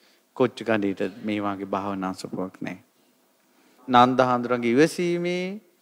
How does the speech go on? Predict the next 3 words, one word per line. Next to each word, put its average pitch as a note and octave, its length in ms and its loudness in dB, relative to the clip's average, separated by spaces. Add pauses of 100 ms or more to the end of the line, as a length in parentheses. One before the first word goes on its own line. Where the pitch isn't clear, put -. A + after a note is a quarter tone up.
(240)
ප්‍රතිඵලයක්. E2 580 -6 (1900)
ඉවසීම E3 680 6 (500)
හරි F#3 300 0